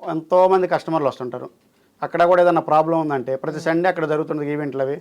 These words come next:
Speaker 2: అవునవును.
Speaker 1: అక్కడ కస్టమర్ వచ్చేసి అక్కడైనా వాళ్ళు అడగొచ్చు,
Speaker 2: అవును.
Speaker 1: "మాకు ఇలాంటి ప్రాబ్లం వచ్చింది." అలాంటిది కూడా నాకు అక్కడ ఏం కనపడలేదన్నమాట.
Speaker 2: ఓకే.
Speaker 1: అప్పుడు నాకు నమ్మకం వచ్చింది. వన్ మంత్ తర్వాత నమ్మకం వచ్చింది. ఓ, అంటే ఎలాంటి దాంట్లో మనకు వచ్చే అమౌంట్ కన్నా కూడా మన కస్టమర్కి అమ్మితే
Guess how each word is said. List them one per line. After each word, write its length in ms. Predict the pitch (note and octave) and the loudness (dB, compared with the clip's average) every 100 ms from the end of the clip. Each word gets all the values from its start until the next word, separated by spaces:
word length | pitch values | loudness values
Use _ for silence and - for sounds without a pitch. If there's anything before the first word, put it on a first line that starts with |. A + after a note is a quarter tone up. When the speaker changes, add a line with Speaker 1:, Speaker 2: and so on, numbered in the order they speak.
| E3 | -12
Speaker 2:
అవునవును. 340 | E3 D#3+ D3+ - D3+ | -16 -18 -20 -8 -6
Speaker 1:
అక్కడ 180 | E3 | -4
కస్టమర్ 400 | D#3 D#3+ F3 F3 | -2 -2 0 2
వచ్చేసి 440 | E3+ E3+ D#3+ C#3+ D#3 | 2 2 -4 -2 -4
అక్కడైనా 380 | D#3 E3+ F3 F#3 | 0 2 4 4
వాళ్ళు 240 | F3 D#3+ | 2 2
అడగొచ్చు, 500 | D#3 D#3 D#3+ C#3+ C3+ | 0 0 0 -2 -6
Speaker 2:
అవును. 220 | - D#3+ | -14 -8
Speaker 1:
"మాకు 140 | D3 C#3+ | -4 -2
ఇలాంటి 240 | D3 C#3 | -2 -2
ప్రాబ్లం 280 | D3 D3 C#3+ | -2 -2 -4
వచ్చింది." 180 | C3+ - _ - | -10 -18 _ -6
అలాంటిది 320 | D#3+ E3+ F3 F3 | 2 2 4 2
కూడా 140 | F3+ | 2
నాకు 260 | G3 F3 D#3+ | 0 -2 -6
అక్కడ 220 | D#3 D#3 D#3+ | -6 -2 0
ఏం 120 | E3 | 2
కనపడలేదన్నమాట. 680 | D#3+ D#3 D#3 C3 B2+ B2 - | 0 2 2 2 0 -4 -10
Speaker 2:
ఓకే. 380 | _ F3+ E3 E3 | _ -16 -10 -2
Speaker 1:
అప్పుడు 240 | E3 G3+ | 0 2
నాకు 120 | G3+ F3+ | 2 4
నమ్మకం 360 | E3+ F#3 E3+ | 2 2 0
వచ్చింది. 360 | C3+ C3 C3 C3+ _ _ _ _ D3 | -2 -4 -10 -12 _ _ _ _ -8
వన్ 140 | D3 | -4
మంత్ 180 | D#3 D#3+ | -4 0
తర్వాత 160 | E3+ E3+ | -2 0
నమ్మకం 340 | D#3+ E3 D3+ | -2 -2 -4
వచ్చింది. 220 | C3 C#3 | -6 -6
ఓ, 120 | C#3 - _ _ D3 | -8 -8 _ _ -6
అంటే 160 | D3+ | -2
ఎలాంటి 260 | D#3 E3+ E3 | 2 2 0
దాంట్లో 240 | D#3 F3+ | -2 -2
మనకు 240 | E3 D3+ D#3 | -2 -2 -4
వచ్చే 180 | E3 | -2
అమౌంట్ 280 | D#3 E3 D#3+ | -2 -2 -2
కన్నా 220 | D3+ C#3+ | -4 -4
కూడా 320 | B2+ C#3 E3+ - _ _ - | -6 -4 -4 -4 _ _ -8
మన 120 | D3 | -6
కస్టమర్కి 560 | C#3+ D3 - F3+ F3 D#3+ | -4 -6 -2 -2 0 -2
అమ్మితే 440 | D#3 D3+ E3 A3+ | -2 -4 -4 -6